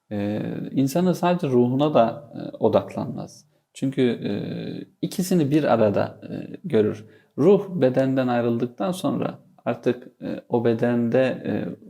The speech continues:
ruhun var olmasının bir anlamı kalmıyor. Çünkü artık, e, ehliyet, salahiyet hepsi gidiyor.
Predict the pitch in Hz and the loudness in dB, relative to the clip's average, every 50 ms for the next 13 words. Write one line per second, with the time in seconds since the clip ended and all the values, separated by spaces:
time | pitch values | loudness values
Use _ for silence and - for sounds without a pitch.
0 | - - 123 113 117 113 113 127 127 120 113 117 123 127 127 123 120 120 120 120 | -10 -6 -2 0 2 2 2 0 0 0 2 2 4 4 4 2 2 0 0 0
1 | - 139 131 123 123 - 117 117 120 120 117 117 117 - 156 160 175 180 180 185 | 0 -2 0 0 -2 -2 -2 -2 -2 -2 -2 -4 -4 -4 -4 -2 -2 0 0 -2
2 | 175 175 - - 165 151 - - 143 147 147 - - 147 - - _ _ _ _ | -2 -4 -6 -8 -10 -8 -6 -4 -2 -4 -2 -4 -6 -6 -6 -10 _ _ _ _
3 | _ _ _ _ - - 107 104 104 - - - - - - 131 123 117 117 113 | _ _ _ _ -8 -6 -4 -4 -4 -6 -8 -10 -4 -2 0 0 2 2 0 0
4 | 107 107 - - 135 123 123 113 107 110 123 120 - 160 143 151 - - 165 170 | 0 -2 -2 -2 0 2 2 2 0 0 -2 -2 -2 -2 -4 -2 -2 0 0 0
5 | - 147 135 135 127 120 113 107 113 - | 0 0 -2 0 0 2 2 2 0 -2